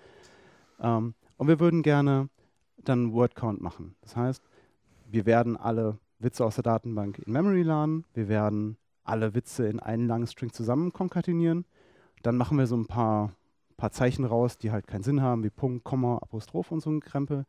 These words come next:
Und dann machen wir halt das, was Word Count ausmacht. Das heißt, ich splitte diesen String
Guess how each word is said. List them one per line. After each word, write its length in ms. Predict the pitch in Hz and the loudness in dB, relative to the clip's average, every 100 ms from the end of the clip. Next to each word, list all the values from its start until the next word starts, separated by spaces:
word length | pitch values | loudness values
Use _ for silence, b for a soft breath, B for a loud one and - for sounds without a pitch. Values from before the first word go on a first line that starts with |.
| b b b b b b b | b b b b b b b
Und 180 | - 131 | -2 4
dann 100 | 139 | 4
machen 240 | 147 151 | 4 2
wir 120 | 135 | 2
halt 200 | 123 110 | 4 2
das, 220 | 117 113 - | 2 -2 -2
was 360 | 107 - - _ _ | -6 -8 -20 _ _
Word 220 | 110 110 - | -2 -2 -2
Count 240 | 120 101 | -6 -4
ausmacht. 460 | - - 90 - 113 | -10 -10 -14 -14 -12
Das 120 | - | -8
heißt, 240 | 110 - b b b b | -8 -8 b b b b
ich 220 | - - - | -10 -10 -12
splitte 540 | - - - 175 226 226 | -16 -12 -2 0 0 -2
diesen 240 | 139 127 | -4 -6
String 420 | 110 - 131 127 | -8 -4 -4 -4